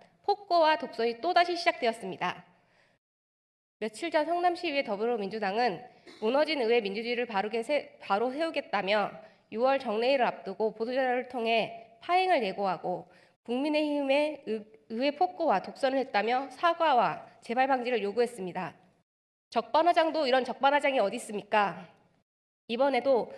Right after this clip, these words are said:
청년 기본소득 폐지 조례안을 철회 조건으로 협상을 시도하였습니다.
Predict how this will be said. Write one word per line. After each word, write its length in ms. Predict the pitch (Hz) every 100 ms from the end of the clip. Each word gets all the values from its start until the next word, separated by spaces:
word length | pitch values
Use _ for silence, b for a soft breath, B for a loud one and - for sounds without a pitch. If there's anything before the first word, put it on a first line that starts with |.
| B
청년 380 | - 392 392 392
기본소득 600 | 294 254 262 277 262 269
폐지 240 | 349 339
조례안을 600 | 339 214 214 214 214 220 233
철회 240 | 349 370
조건으로 460 | 269 - 220 202 214
협상을 440 | 349 349 320 320
시도하였습니다. 840 | 320 349 339 320 190 185 175 170